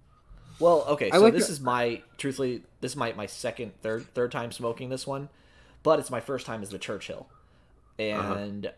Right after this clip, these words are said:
Speaker 1: I actually like the draw on the Churchill much better than the others. So, um,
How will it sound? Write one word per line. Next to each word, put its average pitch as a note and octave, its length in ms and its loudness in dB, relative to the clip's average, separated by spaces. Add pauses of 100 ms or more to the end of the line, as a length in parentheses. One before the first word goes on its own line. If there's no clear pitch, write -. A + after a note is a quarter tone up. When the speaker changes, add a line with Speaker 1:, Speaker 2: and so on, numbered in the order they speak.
(200)
Speaker 1:
I A#2 240 6
actually C#3 340 -4
like A#2 260 -2
the A2+ 80 -6
draw G#2+ 240 -2
on G#2 80 -6
the G2+ 60 -10
Churchill - 400 -6
much F#2+ 220 -10
better G2 180 -6
than F#2 320 -8
the F#2 160 -12
others. - 360 -12 (600)
So, G2+ 540 -4 (1400)
um, A2 680 -4